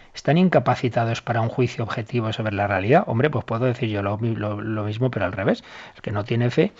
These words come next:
va a rechazar por principio que Jesús pudiera hacer milagros, por ejemplo. Por ello, eso sin más no, no, no es ningún motivo. También con cualquier, con, con cualquier relato habría que decir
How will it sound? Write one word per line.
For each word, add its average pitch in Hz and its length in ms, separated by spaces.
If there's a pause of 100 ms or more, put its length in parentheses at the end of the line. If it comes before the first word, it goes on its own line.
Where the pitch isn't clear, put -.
(380)
va 110 100
a 123 40
rechazar 127 540
por 123 180
principio 120 680 (220)
que - 120
Jesús 120 320
pudiera 110 400
hacer 101 340
milagros, 113 640
por - 160
ejemplo. 196 480 (520)
Por - 200
ello, 131 260
eso 127 220
sin 135 180
más 170 300
no, 143 460 (100)
no, 123 220
no 127 260
es 123 120
ningún 107 300
motivo. 107 480 (640)
También 120 460
con 123 200
cualquier, 120 800 (240)
con, 117 240
con 113 200
cualquier 113 520
relato 123 500
habría 123 220
que 117 100
decir 117 360